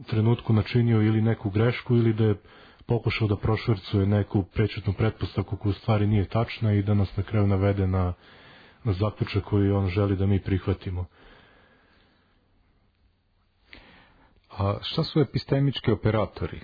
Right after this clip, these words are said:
Speaker 2: i kakva je njihova uloga?
Speaker 1: E, jedan od glavnih pokušaja da se objasni ova skrivena, da tako kažem, strategija skeptika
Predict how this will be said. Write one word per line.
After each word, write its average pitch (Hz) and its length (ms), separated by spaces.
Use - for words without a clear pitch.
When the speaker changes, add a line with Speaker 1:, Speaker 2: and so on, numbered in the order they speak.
Speaker 2:
i 107 80
kakva 113 320
je 113 40
njihova 110 360
uloga? 78 420
Speaker 1:
E, - 760
jedan 110 500
od 107 220
glavnih 117 320
pokušaja 104 600
da 95 140
se 95 440
objasni 104 600
ova 98 380
skrivena, 104 800
da 98 220
tako - 280
kažem, 101 320
strategija 98 600
skeptika 110 720